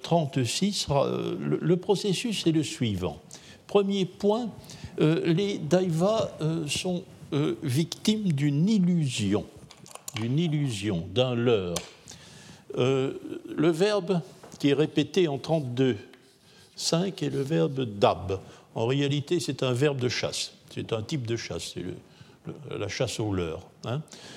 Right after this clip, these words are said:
euh, ou à la pas, si vous préférez. Nous avons comme ça plusieurs termes, même si la chasse est très peu,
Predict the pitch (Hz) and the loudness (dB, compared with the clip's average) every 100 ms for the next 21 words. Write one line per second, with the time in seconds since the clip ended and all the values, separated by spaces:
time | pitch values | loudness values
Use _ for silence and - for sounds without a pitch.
0 | - - 92 92 98 98 104 - 85 - | -16 -6 -4 -2 0 0 0 -2 -2 -6
1 | 87 85 - 90 - 95 98 92 113 107 | -10 -10 -8 -8 -4 -4 -2 -4 -2 -2
2 | 110 110 101 135 - 113 101 101 - 135 | 0 0 0 0 0 -2 -2 -2 0 0
3 | 139 - - - - - 110 110 107 110 | 0 -4 -16 -20 -20 -10 -2 -2 0 0
4 | 104 98 131 - 135 107 104 - - - | 0 0 -2 -2 -4 -4 -6 -6 -6 -4
5 | 120 110 98 | -2 0 -2